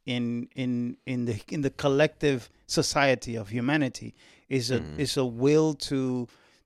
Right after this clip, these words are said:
Speaker 1: to do right by your fellow brother man.
Speaker 2: Yes, very, oh, same page.
Speaker 1: You understand what I mean?
Speaker 2: Same
Speaker 1: Because,
Speaker 2: page.
Speaker 1: because
Speaker 2: Fellow human beings.
Speaker 1: what I, what
Speaker 2: <clears throat>
Speaker 1: I'm feeling is there's this, there's this, uh, notion that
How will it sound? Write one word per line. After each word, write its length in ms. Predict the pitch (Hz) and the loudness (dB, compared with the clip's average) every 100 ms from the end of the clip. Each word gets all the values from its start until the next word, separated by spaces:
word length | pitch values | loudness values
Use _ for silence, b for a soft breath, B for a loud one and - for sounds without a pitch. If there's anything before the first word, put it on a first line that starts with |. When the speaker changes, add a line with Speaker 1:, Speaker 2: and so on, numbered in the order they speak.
| _ | _
Speaker 1:
to 120 | 139 | -4
do 500 | 120 135 160 156 151 139 | 0 4 6 6 4 2
right 440 | 135 135 131 - | 6 8 8 4
by 140 | 127 117 | -2 0
your 220 | 117 113 | 0 -2
fellow 340 | - 127 120 | 0 0 2
brother 520 | 113 113 120 110 104 - | -2 0 0 0 -4 -4
man. 340 | 123 117 98 92 - | -2 -2 -2 -8 -14
Speaker 2:
Yes, 440 | 87 87 101 - | -14 -4 -4 -4
very, 260 | 98 98 127 - | -4 0 0 2
oh, 120 | 143 _ _ _ | -2 _ _ _
same 240 | - 156 | 2 2
page. 400 | 151 147 151 - | 6 4 4 2
Speaker 1:
You 80 | 143 | 4
understand 320 | 170 170 185 170 | 4 6 6 8
what 80 | |
I 60 | 170 | 6
mean? 140 | 175 | 6
Speaker 2:
Same 80 | 135 | 6
Speaker 1:
Because, 320 | 151 - 180 | 6 8 6
Speaker 2:
page. 80 | 143 | 6
Speaker 1:
because 140 | 156 - 127 | -2 4 6
Speaker 2:
Fellow 40 | 123 | 4
human 160 | 123 123 | 0 0
beings. 340 | 117 82 80 | -2 -2 2
Speaker 1:
what 160 | 143 156 | 8 8
I, 60 | 160 | 6
what 160 | 156 151 | 6 8
Speaker 2:
<clears throat> 80 | 160 | 8
Speaker 1:
I'm 100 | 226 | 6
feeling 500 | - 180 170 151 143 | 4 6 6 6 6
is 400 | 135 131 131 123 _ - | 4 2 0 -2 _ 0
there's 360 | 131 147 127 | 4 4 4
this, 320 | 127 135 127 - - | 2 0 0 -10 -2
there's 340 | 135 151 127 | 2 2 2
this, 300 | 139 135 - _ | 0 0 -2 _
uh, 120 | 143 120 | -6 -4
notion 640 | 127 180 185 - 131 123 | 2 4 4 0 -2 0
that 320 | 120 120 117 | 2 2 -2